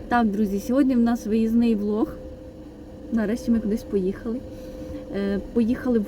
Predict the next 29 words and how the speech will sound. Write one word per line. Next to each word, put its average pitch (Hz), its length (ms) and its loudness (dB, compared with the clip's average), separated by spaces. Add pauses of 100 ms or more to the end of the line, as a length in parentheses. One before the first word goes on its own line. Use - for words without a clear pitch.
Умань, 254 360 4 (100)
але 214 300 -2
зараз 214 300 -2 (100)
перед 208 200 -2 (120)
цим 269 160 4
приїхали 208 540 0
на 202 100 0
загрузку 208 680 -4 (600)
сої. 254 360 6 (1040)
Десь 202 160 -4 (180)
кілометрів 190 440 0
тридцять - 400 -2
від 180 80 -2 (100)
Умані 175 320 2 (560)
у 180 40 0
нас 185 140 2
загрузка. 202 640 0 (520)
Е, 185 260 0 (100)
і 220 100 4
потім 285 480 6
їдемо 220 480 2
вже 208 260 -2 (180)
в - 60 -2
Умань 220 320 0 (220)
по 202 80 -4
справах. 170 460 -4 (140)
Що 240 120 0
в 254 60 2
нас 226 180 2